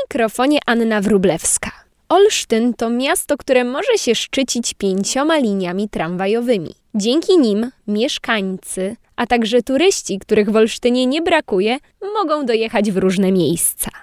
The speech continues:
Na dworzec, na plażę czy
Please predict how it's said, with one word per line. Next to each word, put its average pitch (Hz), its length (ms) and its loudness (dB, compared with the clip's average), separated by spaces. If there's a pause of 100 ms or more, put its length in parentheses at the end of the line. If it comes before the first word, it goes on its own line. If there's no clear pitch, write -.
(260)
Na 208 240 0
dworzec, 247 680 0 (220)
na 214 240 -4
plażę 254 520 0 (280)
czy - 160 -2